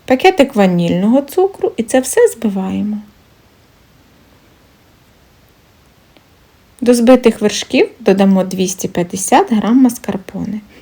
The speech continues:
Якщо у вас нема маскарпоне, тортик буде смачний і з одними вершками.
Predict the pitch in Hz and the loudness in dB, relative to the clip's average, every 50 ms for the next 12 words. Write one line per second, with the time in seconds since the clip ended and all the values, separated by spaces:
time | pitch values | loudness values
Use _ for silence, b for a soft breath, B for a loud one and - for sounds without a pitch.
0 | b b b - 285 - - 523 494 370 - - - 240 247 294 370 466 440 403 | b b b -8 -4 0 2 4 4 4 2 2 2 2 2 2 2 0 -2 -2
1 | - - - 311 - - - 285 277 277 277 269 269 B B B B B B B | -4 -4 -6 -6 -6 -4 0 0 2 2 2 0 -2 B B B B B B B
2 | B B B - 349 427 427 - 226 220 214 202 190 180 185 - - 196 190 190 | B B B 0 0 0 2 2 0 0 0 0 -2 -2 -2 -2 -2 -2 -2 -2
3 | - - 240 262 330 339 - - 196 190 190 180 175 202 208 233 262 254 220 208 | 0 2 2 2 2 2 0 -2 -2 0 0 0 0 2 4 4 4 4 2 0
4 | - - - - - - 185 185 180 - 214 | -4 -8 -10 -10 -10 -10 -10 -8 -8 -8 -10